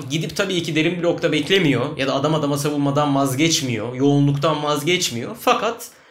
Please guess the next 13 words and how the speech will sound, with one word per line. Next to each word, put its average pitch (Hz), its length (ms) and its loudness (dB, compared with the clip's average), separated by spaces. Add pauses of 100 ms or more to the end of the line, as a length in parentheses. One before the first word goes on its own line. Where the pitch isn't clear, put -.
(680)
eskisi 233 500 0
kadar 165 300 2
topa 185 200 -4
hükmetme 156 580 -2
derdinde 123 500 -2
değil, 120 260 -6
eskisi 165 440 -4
kadar 190 420 -2 (600)
kale 165 240 2
önünde 170 400 4
baskı 139 300 0
yapmaya, 139 560 -2 (380)
üçüncü 160 640 -2